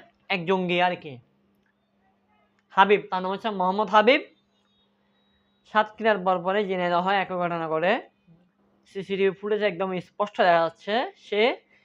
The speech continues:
মাঝরাতে প্রতিমার মাথাগুলো খুলে খুলে জ-, মাথাগুলা,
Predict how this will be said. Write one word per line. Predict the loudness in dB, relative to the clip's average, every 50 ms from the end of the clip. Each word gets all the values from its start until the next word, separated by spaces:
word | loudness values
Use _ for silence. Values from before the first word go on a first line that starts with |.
| _ _ _
মাঝরাতে | -6 -4 -4 -2 -2 -2 0 0 0 0 -2 -2 -2 -2 -4 -4 -6
প্রতিমার | -6 -6 -6 -6 -4 -2 0 0 0 0 -2 -6 -12 _ _ _ _ _ _ _ _ _ _ _ _ _ _ _ _ _ _ _ _
মাথাগুলো | -4 -2 0 2 2 4 4 4 2
খুলে | 2 0 -2 -2 -2
খুলে | -4 -6 -8 -10 -12 _ _ _ _ _ _ _ _ _ _ _ _ _ _ _ _ _ _ _ _ -18 -18 -14 -12
জ-, | -10 -10 -12 -12 -14 _ _ _ _ _ _ -12
মাথাগুলা, | -10 -10 -8 -8 -6 -2 2 4 6 4